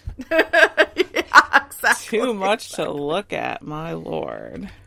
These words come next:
Speaker 1: Um, yeah, so Serious Looking Woman was, like, a real actress who's been in things. Um, and Elisa, I guess, is on swat right now,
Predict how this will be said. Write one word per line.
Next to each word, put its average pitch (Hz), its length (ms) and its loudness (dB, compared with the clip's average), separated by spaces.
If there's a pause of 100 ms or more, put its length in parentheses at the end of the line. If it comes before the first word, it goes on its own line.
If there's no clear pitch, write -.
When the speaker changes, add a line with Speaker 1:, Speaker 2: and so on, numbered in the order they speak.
(360)
Speaker 1:
Um, 226 520 -2 (520)
yeah, 254 400 2
so 220 140 -8
Serious 262 400 -10
Looking 240 320 -8
Woman 202 440 -8
was, 190 160 -12
like, 180 140 -6
a 175 60 -12
real 175 260 -10
actress 208 420 -8
who's 170 140 -20
been 180 200 -10
in 202 100 -18
things. 180 680 -16
Um, 165 600 -10 (460)
and 220 200 0
Elisa, 208 840 -4
I 196 80 -2
guess, 196 280 -4
is 185 80 -8
on 170 140 -4
swat - 420 -8
right 151 240 -8
now, 104 380 -16